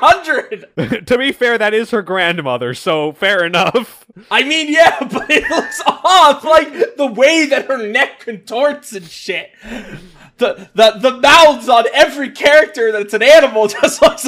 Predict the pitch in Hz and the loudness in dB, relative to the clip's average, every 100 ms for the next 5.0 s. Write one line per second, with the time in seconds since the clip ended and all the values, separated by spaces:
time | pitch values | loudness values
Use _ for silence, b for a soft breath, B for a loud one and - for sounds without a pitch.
0 | - 269 - 285 247 240 294 277 330 - | -4 -4 -2 -4 -4 -4 -4 -4 -4 -4
1 | 269 294 311 330 285 247 214 196 214 254 | -2 4 6 6 6 0 -2 0 2 4
2 | 285 285 247 294 302 226 180 190 208 226 | 4 4 4 4 2 -4 -4 -6 -2 0
3 | 220 208 - - 330 226 - - _ _ | 0 0 -6 -6 -4 -4 -8 -20 _ _
4 | - 147 175 170 160 180 170 117 151 214 | -4 -2 0 -2 0 0 0 -4 -6 -8